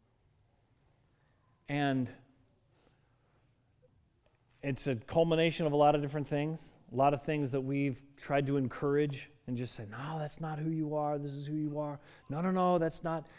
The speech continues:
You know, you're, you're this, not that. You're this, not that. You're this, not that.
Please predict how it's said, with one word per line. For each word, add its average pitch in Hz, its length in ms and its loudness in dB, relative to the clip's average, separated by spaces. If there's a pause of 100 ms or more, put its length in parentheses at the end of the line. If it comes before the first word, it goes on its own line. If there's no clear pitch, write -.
(280)
You 139 60 -4
know, 147 180 0
you're, 147 380 2
you're 139 180 2
this, 175 480 6
not 156 240 2
that. 127 320 2
You're 123 160 -2
this, 170 440 4
not 151 260 -2
that. 110 240 -4
You're 135 200 0
this, 151 460 2
not 165 240 -4
that. 113 240 -6